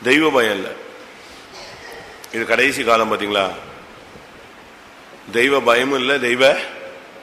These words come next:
பக்தியும் இல்ல. இந்த ரெண்டுமே கடைசி காலத்துல ரொம்ப குறையுது. தெய்வ பயங்கிறது சுத்தமா இல்ல. ஆண்டுடைய சமூகத்துல எப்படி இருக்கணுங்கிறதே அநேகருக்கு தெரியல. தெய்வ பயமும் இல்ல, தெய்வ பக்தியும் இல்ல.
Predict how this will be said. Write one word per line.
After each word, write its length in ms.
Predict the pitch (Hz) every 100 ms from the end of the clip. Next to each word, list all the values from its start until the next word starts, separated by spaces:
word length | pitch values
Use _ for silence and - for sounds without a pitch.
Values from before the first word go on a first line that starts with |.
| - - - 101
பக்தியும் 480 | 110 - 139 127 104
இல்ல. 120 | 92 - - - - - - - - - -
இந்த 140 | 110 113
ரெண்டுமே 600 | 135 143 147 131 110 113 - - - - -
கடைசி 340 | 107 135 131
காலத்துல 300 | 123 120 127
ரொம்ப 460 | 117 120 139 143 - - - - - - - - -
குறையுது. 380 | 120 131 110 95 - - - - - - - -
தெய்வ 260 | 110 143
பயங்கிறது 540 | 123 123 131 131 127 147
சுத்தமா 500 | - 131 - 156 156
இல்ல. 160 | 110 - - - - - - - - - - -
ஆண்டுடைய 340 | 101 110 107 107
சமூகத்துல 720 | 107 117 113 113 117 117 - - - - - -
எப்படி 300 | 107 113 127
இருக்கணுங்கிறதே 580 | 120 120 131 131 127 127
அநேகருக்கு 420 | 120 120 127 117 104
தெரியல. 280 | 110 107 - - - - - - - - -
தெய்வ 240 | 107 110 113
பயமும் 340 | 113 117 123
இல்ல, 160 | 120 123
தெய்வ 220 | 110 113
பக்தியும் 420 | 110 104 - 117
இல்ல. 160 | 104